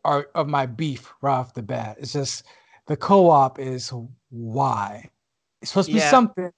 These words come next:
Speaker 1: It's nothing.
Speaker 2: Yeah. So I, I agree. Um, I, I, I don't, I feel like we need to preface this game a little bit in that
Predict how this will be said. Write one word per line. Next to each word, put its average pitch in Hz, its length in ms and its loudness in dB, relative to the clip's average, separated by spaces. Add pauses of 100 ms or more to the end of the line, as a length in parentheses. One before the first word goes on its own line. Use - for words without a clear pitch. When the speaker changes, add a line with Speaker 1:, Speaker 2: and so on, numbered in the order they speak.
(120)
Speaker 1:
It's - 160 -12
nothing. 131 400 -6 (260)
Speaker 2:
Yeah. 110 380 -12
So 180 460 0 (720)
I, 175 200 0
I 196 180 0
agree. 175 540 -4 (360)
Um, 135 480 -2 (640)
I, 143 80 0
I, 143 300 -2 (140)
I - 20 -4
don't, 196 320 -4 (580)
I - 80 -20
feel 220 100 -4
like 226 100 -2
we 214 60 -2
need 190 80 0
to 147 80 -2
preface 143 320 -4
this 139 140 -16
game 135 180 -8
a 123 60 -8
little 123 220 -6
bit 117 320 -8 (320)
in 127 160 -8
that 113 400 -4